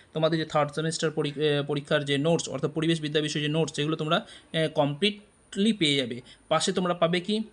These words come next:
সেটা সম্পর্কে জানিয়ে দিই। আহ, তো প্রতিটা অধ্যায়ের অর্থাৎ প্রতিটা অধ্যায়ের সাবটপিকের, আহ, যে থিওরি সেটাও পাবে,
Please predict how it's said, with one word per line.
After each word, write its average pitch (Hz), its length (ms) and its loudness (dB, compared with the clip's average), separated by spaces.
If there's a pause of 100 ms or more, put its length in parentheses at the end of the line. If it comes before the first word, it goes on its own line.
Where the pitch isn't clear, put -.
(160)
সেটা 160 200 -2
সম্পর্কে 160 420 -2
জানিয়ে 156 220 -2
দিই। 185 140 -2
আহ, 160 800 -2
তো 160 60 -4
প্রতিটা 165 440 0
অধ্যায়ের 143 560 0
অর্থাৎ 135 220 -8
প্রতিটা - 240 -4 (140)
অধ্যায়ের 147 260 0
সাবটপিকের, 160 720 -2
আহ, - 380 -8
যে 147 260 -2
থিওরি 175 320 0
সেটাও 151 260 -2
পাবে, 160 260 -2